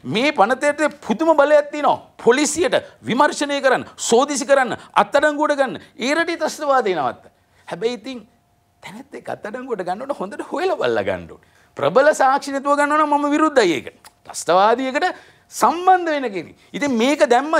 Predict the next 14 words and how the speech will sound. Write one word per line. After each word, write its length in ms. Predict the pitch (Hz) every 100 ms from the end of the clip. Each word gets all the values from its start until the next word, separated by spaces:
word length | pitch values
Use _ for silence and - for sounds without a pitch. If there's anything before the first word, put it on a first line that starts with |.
| 226
ජනමත 300 | 320 370 359
විචාරණයකට. 580 | 302 233 165 123 101 - _ _ _
ඒ 120 | 214 254
ජනමත 360 | 170 240 294 311
විචාරණයෙන් 360 | 269 254 277 349
සියයට 280 | 254 277 349
පනස් 300 | 233 240 311 370
හතකින් 320 | 294 262 311
ජනතාව 400 | 254 254 285 285 262
කිව්වා 280 | 254 311 320 - -
ස්විට්සර්ලන්තයට 680 | 247 240 - 277 269 262 294
ඕනේ 280 | 277 277 285
කියලා 220 | 294 330 - -
ත්‍රස්තවාදය 560 | 240 247 285 294 294